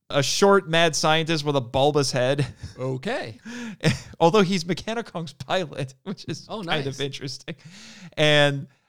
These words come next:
Speaker 1: <laughs> that's kind of what happens in there. I, from what I can gather, the boy, there's a boy in that one who kind of tells Kong what to do, and he
Speaker 2: Yeah.
Speaker 1: goes and does it, 'cause that's what he does. He's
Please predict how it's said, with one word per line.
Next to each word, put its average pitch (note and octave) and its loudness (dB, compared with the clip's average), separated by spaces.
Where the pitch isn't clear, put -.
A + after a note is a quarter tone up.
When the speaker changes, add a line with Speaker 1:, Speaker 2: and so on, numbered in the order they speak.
Speaker 1:
<laughs> - -8
that's F#3+ 4
kind F#3+ 4
of F3+ 6
what E3+ 6
happens D3+ 2
in C3 0
there. D3+ 8
I, B2+ 4
from E3+ -4
what F3+ 6
I D#3+ 6
can C3 -2
gather, B2+ 2
the B2 0
boy, C3+ 4
there's A#2 -4
a A#2 -4
boy D3 6
in A2+ -4
that A2 -6
one G#2+ -8
who C3+ 2
kind A#2+ -2
of A2+ -6
tells A#2+ -4
Kong A2 -6
what A2 -6
to A2 -12
do, G#2+ -8
and G#2+ -8
he A#2+ -6
Speaker 2:
Yeah. G#2+ -8
Speaker 1:
goes G#2+ -8
and A2 -8
does G#2+ -8
it, F#2 -10
'cause A2+ -6
that's B2 0
what A#2+ -2
he A#2+ -4
does. A2+ -4
He's A#2 -8